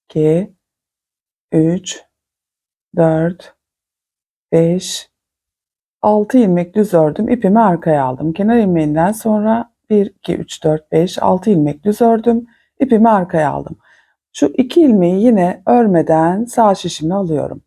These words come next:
Bir önceki sırada da örmemiştik. İpi bana doğru aldım. Tekrar altı ilmek ters örüyorum. Bir, iki, üç, dört, beş,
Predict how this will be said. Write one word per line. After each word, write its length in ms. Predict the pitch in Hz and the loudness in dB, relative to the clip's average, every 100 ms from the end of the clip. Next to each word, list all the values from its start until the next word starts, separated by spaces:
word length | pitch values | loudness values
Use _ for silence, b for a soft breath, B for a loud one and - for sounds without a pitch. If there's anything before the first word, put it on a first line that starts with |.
| - | -2
Bir 60 | |
önceki 340 | 190 180 160 - | 0 2 -2 -6
sırada 360 | - 156 143 | -4 -2 -2
da 120 | 147 160 | 0 0
örmemiştik. 680 | 165 180 190 190 202 202 _ _ _ _ _ - | 2 0 -2 -4 -6 -6 _ _ _ _ _ -2
İpi 260 | 311 277 | 2 2
bana 240 | 269 269 226 | 4 2 2
doğru 280 | 175 156 | 2 2
aldım. 420 | 147 143 165 190 - | 0 -4 -4 -6 -4
Tekrar 480 | 311 285 190 175 - | -4 -2 0 0 0
altı 360 | 202 202 196 | 0 0 0
ilmek 340 | 262 190 214 - | 0 0 -2 -2
ters 340 | 175 147 - | -2 0 -4
örüyorum. 400 | 135 127 139 - _ _ | -8 -6 -10 -14 _ _
Bir, 420 | 180 170 165 - _ _ _ _ _ _ | -4 -2 -2 -8 _ _ _ _ _ _
iki, 500 | 202 - 170 165 180 _ _ _ _ _ _ _ _ _ | -8 0 0 2 -4 _ _ _ _ _ _ _ _ _
üç, 460 | 196 180 185 - _ _ _ _ _ _ _ _ _ - | -2 -2 -8 -18 _ _ _ _ _ _ _ _ _ -2
dört, 520 | 185 175 175 180 - _ _ _ _ _ _ _ _ _ - | 0 0 -4 -10 -20 _ _ _ _ _ _ _ _ _ 0
beş, 580 | 180 180 190 - - | 0 0 -4 -12 -18